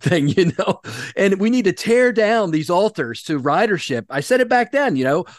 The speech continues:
almost ten years ago, because it just never made sense to me. No,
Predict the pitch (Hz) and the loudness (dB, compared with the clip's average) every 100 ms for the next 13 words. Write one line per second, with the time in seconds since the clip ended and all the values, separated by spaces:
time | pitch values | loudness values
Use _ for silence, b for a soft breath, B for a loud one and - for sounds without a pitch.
0 | B 160 196 - 214 214 214 294 233 131 | B 0 0 0 -2 0 0 -2 -4 -4
1 | 104 98 B B 147 147 175 185 214 208 | -6 -6 B B -6 0 0 0 -2 -2
2 | 151 214 277 254 226 - 240 269 - 180 | 0 0 0 0 0 -2 -4 -6 -4 -2
3 | 135 98 - B B 254 147 | -2 -4 -8 B B -2 -2